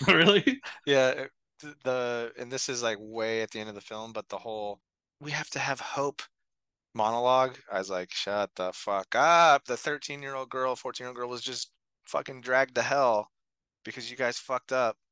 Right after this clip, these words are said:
Speaker 2: And then this is like, "We have to have hope." Shut up. Just shut up, David Gordon Green. Be quiet. Him and his whole writing team, just stay away from it. Go to comedy. Stay away from this shit. Or hi-, hire Steve to fucking give you notes. I don't know.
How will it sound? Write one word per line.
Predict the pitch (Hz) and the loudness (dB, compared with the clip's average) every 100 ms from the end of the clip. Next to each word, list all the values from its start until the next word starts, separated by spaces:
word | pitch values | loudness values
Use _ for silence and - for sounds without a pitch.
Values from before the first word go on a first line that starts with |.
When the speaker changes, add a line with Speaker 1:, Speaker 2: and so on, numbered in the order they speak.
| - | -12
Speaker 2:
And | 101 | -10
then | 104 101 | -10 -8
this | 110 123 | -8 -6
is | 113 - | -8 -6
like, | 104 - | -8 -8
"We | 147 | -12
have | 156 | -12
to | - | -8
have | 143 131 | -8 -8
hope." | 127 123 123 - _ _ _ | -8 -10 -10 -20 _ _ _
Shut | - 131 - | -6 -2 2
up. | 120 120 - _ _ _ | 4 2 0 _ _ _
Just | 202 - | -2 0
shut | 175 139 | 2 2
up, | 127 - | 0 0
David | 110 117 | -6 -6
Gordon | 110 110 | -12 -10
Green. | 113 127 | -10 -10
Be | 123 | -10
quiet. | 160 - 123 113 - - _ | -10 -4 0 0 -4 -14 _
Him | 131 | -10
and | 165 | -8
his | 156 | -6
whole | 160 143 | -6 2
writing | 123 143 131 | 4 4 0
team, | 135 120 | -6 -6
just | 117 - | -6 -4
stay | - 123 | -2 0
away | 151 127 | 0 -2
from | 156 180 | -4 -6
it. | 170 117 | -8 -6
Go | 131 | -6
to | 170 | -4
comedy. | 170 180 185 165 113 | -2 -2 -2 -6 -6
Stay | - - | -8 -4
away | 170 180 | -2 -4
from | 180 | -8
this | 160 | -4
shit. | - 139 101 - _ _ _ _ | -2 -2 -6 -8 _ _ _ _
Or | 139 | -2
hi-, | 151 | 0
hire | - 175 175 | 4 4 4
Steve | - 165 190 175 127 | 0 -2 -2 -4 -6
to | - | -12
fucking | - 147 147 | -8 -8 -6
give | 135 147 | -8 -6
you | 147 | -2
notes. | 156 156 - | -2 -2 -4
I | - | -2
don't | 156 | -4
know. | 147 151 | -6 -8